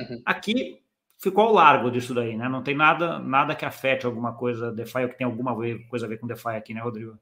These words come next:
Speaker 1: Não, eu n-, n-, não vejo isso. Até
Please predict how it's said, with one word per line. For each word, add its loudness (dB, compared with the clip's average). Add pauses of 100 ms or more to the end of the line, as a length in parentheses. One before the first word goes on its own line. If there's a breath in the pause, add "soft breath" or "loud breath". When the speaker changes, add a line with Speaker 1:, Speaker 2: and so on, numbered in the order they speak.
Speaker 1:
Não, 8
eu 6
n-, 0
n-, 4
não 4
vejo 8
isso. 0
Até 8